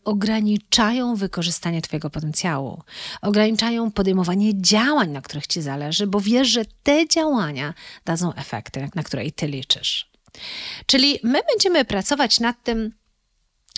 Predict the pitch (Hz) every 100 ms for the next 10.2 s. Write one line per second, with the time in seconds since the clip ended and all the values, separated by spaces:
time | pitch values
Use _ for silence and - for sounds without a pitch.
0 | - _ - 220 - 240 - 175 170 170
1 | - 160 156 - 165 156 151 - 113 101
2 | - _ _ - - - - - _ _
3 | - 262 349 349 - 208 415 453 339 -
4 | - 123 151 156 - _ - 226 214 208
5 | 190 - 117 - 156 - - _ _ _
6 | _ _ _ - 196 170 - 170 160 156
7 | 156 170 - 185 226 262 466 427 - -
8 | - - - - - 208 214 320 320 233
9 | - 151 131 135 - _ _ 190 185 175
10 | 117